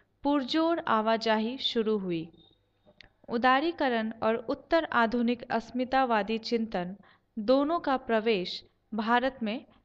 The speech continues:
बीसवीं सदी के अंतिम दशक में तेजी के साथ हुआ। इन दोनों शक्तियों के परिणाम स्वरूप पूरे विश्व में जो एक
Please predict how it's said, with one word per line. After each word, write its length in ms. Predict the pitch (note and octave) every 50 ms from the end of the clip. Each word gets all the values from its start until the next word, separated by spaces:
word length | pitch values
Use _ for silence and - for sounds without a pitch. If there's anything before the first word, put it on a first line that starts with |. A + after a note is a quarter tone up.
| _ - -
बीसवीं 560 | G#3 G#3 C4 C#4 D4+ C#4+ - - E4+ F#4 F4+
सदी 380 | E4+ - - B3+ A#3+ A#3 C4 B3+
के 300 | B3+ - G3+ G3 G3+ - - -
अंतिम 440 | - B3+ B3+ B3+ B3+ D#4 D4+ C#4 B3
दशक 320 | G#3+ A3 A#3 - - C4 B3+ -
में 220 | G#3 F#3+ F#3+ G#3 G3 _ _ _ _ _ _ _ _ -
तेजी 320 | C#4+ C#4+ D4 C4 D4 E4+ E4+
के 180 | - D4 C#4+
साथ 280 | C#4+ - A#3+ G3+ G3+ G3+ - -
हुआ। 280 | G3+ F#3 F3 E3 E3+ - - _ _ _ _ _ _ _ _ - _ _ _ -
इन 220 | - D4 D4+ D#4 C#4+
दोनों 300 | E4+ E4+ F4 F4+ F#4+ F#4
शक्तियों 560 | - - D4 C4+ C#4 - C4+ C4+ D4 D4 C#4+
के 240 | C#4+ B3 A3 G#3+ G#3+
परिणाम 580 | G#3+ - A#3+ A#3+ B3 B3 B3 B3+ B3+ C4 C#4
स्वरूप 580 | C4 - - - A3 G3 F#3+ F#3+ E3+ E3 - - - _ _ _ _ _ _ _ _ _ _ -
पूरे 320 | D4 D4+ D#4 D#4+ E4+ E4
विश्व 420 | C4 B3 C4 B3+ - - C4 A#3+ G#3
में 240 | F#3+ F3 F#3+ A3+ - - _ _ _ _ - -
जो 280 | G#3 G#3 C4 C#4+ C#4+ -
एक 340 | C#4 C#4 C#4 C4+ - -